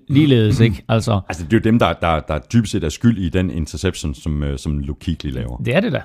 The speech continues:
Speaker 2: Ja.
Speaker 1: Ikke? Og det er det, fordi der igen og igen bliver lagt pres på, og så prøver Russell Wilson at improvisere til et eller andet, og kaster på Seahawks første angrebsbolden lige i hænderne på Luke Kuechly,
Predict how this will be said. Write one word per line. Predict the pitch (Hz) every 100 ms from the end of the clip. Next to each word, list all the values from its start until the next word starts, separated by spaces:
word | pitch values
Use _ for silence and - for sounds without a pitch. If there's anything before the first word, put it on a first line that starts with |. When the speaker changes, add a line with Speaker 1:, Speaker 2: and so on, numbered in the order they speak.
| -
Speaker 2:
Ja. | 71 - 127
Speaker 1:
Ikke? | 127 139
Og | 127
det | 120 165
er |
det, | 170 139
fordi | 147
der | 117 120
igen | 98 151
og |
igen | 131 139
bliver | 139
lagt | 113 -
pres | 139
på, | - 139
og | 135 -
så | 131 - 190
prøver | - 151 131
Russell | - 127 131 127
Wilson | 139 135 117
at | 113
improvisere | 110 113 - 139
til | 110 120
et |
eller | 117
andet, | 113 117 - - - -
og | 123
kaster | - 131 127 110 - -
på | 127 113 104 _
Seahawks | - 165 143 127 -
første | 135 127
angrebsbolden | 123 131 - 120 113 117 131 120
lige | 135
i | 123
hænderne | 127 113
på | 117
Luke | 117 110
Kuechly, | - 131 123